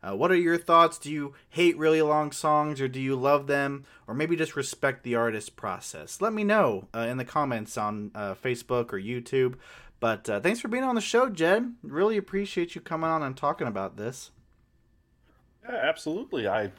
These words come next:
Speaker 2: have plenty of opinions, and I'm always happy to find a way to sneak Christmas into a conversation at least four times.
Speaker 1: At least,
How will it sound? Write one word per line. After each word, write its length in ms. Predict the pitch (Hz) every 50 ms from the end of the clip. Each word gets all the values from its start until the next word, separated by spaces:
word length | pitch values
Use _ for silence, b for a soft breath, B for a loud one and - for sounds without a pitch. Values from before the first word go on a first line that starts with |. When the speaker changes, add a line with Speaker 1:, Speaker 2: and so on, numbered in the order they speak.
| -
Speaker 2:
have 260 | 131 135 139 117 - -
plenty 320 | - - 180 180 175 160
of 80 | 156 147
opinions, 480 | 151 - - 165 170 180 214 233 -
and 100 | 147 113
I'm 120 | 104 104 110
always 400 | - 131 131 135 139 131 123 -
happy 260 | 139 127 131 - 131
to 80 | 113
find 240 | - - 131 123 120
a 40 | 117
way 140 | 107 113 117
to 120 | 113 113
sneak 260 | - - - 127 123
Christmas 420 | - - 139 123 - - 139 131 -
into 140 | 123 117 113
a 60 | 107
conversation 680 | - 127 120 120 110 107 - - 127 117 - - 120
at 140 | 113 87 113
least 320 | 120 120 127 135 135 -
four 180 | - 127 120 113
times. 400 | - - 90 - - 92 - -
Speaker 1:
At 140 | - 127 120
least, 400 | 113 117 120 123 135 139 135